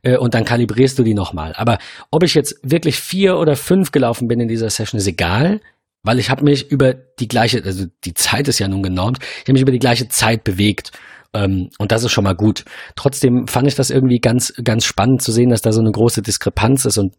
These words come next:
wollte einfach mal schauen, ob ich die Watch nicht dann doch mal kalibriere. Ähm, hab ich bis jetzt noch nicht gemacht. Also von daher, ich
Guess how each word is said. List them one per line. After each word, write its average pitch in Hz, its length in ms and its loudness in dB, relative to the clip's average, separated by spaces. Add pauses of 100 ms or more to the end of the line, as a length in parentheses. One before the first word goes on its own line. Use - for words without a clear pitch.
wollte 107 360 2
einfach 107 200 0
mal 95 140 2
schauen, 101 320 2
ob 92 80 -2
ich 85 100 -4
die - 120 -4
Watch 95 260 2
nicht 87 180 -2
dann 80 120 -2
doch 85 160 0
mal 73 180 -6
kalibriere. - 640 -10 (840)
Ähm, 85 380 -2 (180)
hab - 160 0
ich 147 140 0
bis - 100 -2
jetzt - 160 -2
noch - 60 0
nicht - 160 -4
gemacht. - 400 -8 (720)
Also 101 160 0 (320)
von 95 160 0
daher, 90 340 2
ich - 120 -6